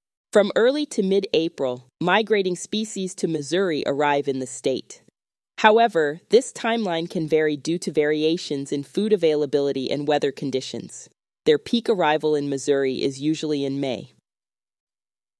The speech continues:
Do hummingbirds arrive in Missouri at the same time? No, hummingbirds don't arrive in Missouri at the same time.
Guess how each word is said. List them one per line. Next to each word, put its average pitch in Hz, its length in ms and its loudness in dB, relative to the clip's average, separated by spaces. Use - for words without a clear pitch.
Do 185 140 0
hummingbirds 208 640 2
arrive 165 380 2
in 160 120 0
Missouri 151 600 2
at 151 140 -2
the 139 80 0
same 151 340 -2
time? 226 380 -2
No, 185 280 2
hummingbirds 240 640 0
don't 180 240 0
arrive 170 380 2
in 165 140 -2
Missouri 151 460 0
at 147 160 -2
the 143 60 -4
same 143 340 -4
time. 135 480 -8